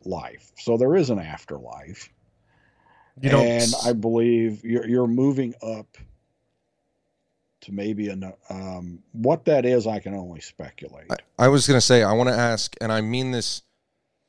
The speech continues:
Speaker 3: l-, like, I don't mean this in a bad way. I'm, I guess I'm playing devil's advocate here for the point of
Speaker 1: Sure.
Speaker 3: conversation. Um, you talk about, 'cause I'm with the whole, the deist thing, because honest to God, and Paul and I have talked about it before,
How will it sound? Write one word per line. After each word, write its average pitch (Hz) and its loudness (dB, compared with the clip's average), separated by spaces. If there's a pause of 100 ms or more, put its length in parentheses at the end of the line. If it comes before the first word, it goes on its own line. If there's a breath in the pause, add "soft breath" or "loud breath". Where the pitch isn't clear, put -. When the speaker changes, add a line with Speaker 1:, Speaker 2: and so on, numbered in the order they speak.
(800)
Speaker 3:
l-, 98 -14
like, 110 -4
I 117 2
don't 147 0
mean 131 -2
this 117 -4
in 101 -6
a 92 -6
bad 101 -2
way. 95 -4
I'm, 98 -4
I 123 -4
guess 139 -2
I'm 135 -6
playing 147 -4
devil's 101 -4
advocate 90 -4
here 90 -4
for 101 -8
the 90 -12
point 101 -8
of 82 -16
Speaker 1:
Sure. 104 -6
Speaker 3:
conversation. 90 -6 (960)
Um, 98 -2 (1400)
you 120 -6
talk 147 0
about, 135 0
'cause 120 -2
I'm 160 2
with 131 2
the 101 -4
whole, 110 -2
the 95 -6
deist 110 -4
thing, 107 -4
because 107 -6 (100)
honest 170 -4
to 139 -6
God, 107 0
and 117 -6
Paul 180 2
and 151 0
I 120 0
have 101 -4
talked 90 -4
about 87 -8
it 73 -14
before, 90 -12